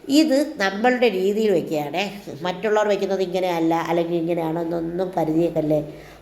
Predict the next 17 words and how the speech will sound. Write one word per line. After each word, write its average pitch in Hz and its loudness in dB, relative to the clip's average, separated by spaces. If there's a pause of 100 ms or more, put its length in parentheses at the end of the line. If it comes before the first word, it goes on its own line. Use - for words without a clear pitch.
പാവങ്ങളാണേ. 143 0 (280)
<laughs> 208 2
എന്ന് 180 -2
വെച്ചാൽ 180 -4 (600)
നമുക്ക് 240 2 (400)
പറ്റുന്നൊരു 202 -2
രീതിയിൽ 160 -4 (120)
കുറച്ച് 180 -6
നെയ്യും 160 2
കൂടി 160 2
അത് 143 0
ഇട്ട് 147 -2
കൊടുത്ത് 139 -4 (400)
അതിനെ 196 4
ഒന്ന് 175 0
നല്ലതായിട്ട് 180 0
ഒന്ന് 175 -2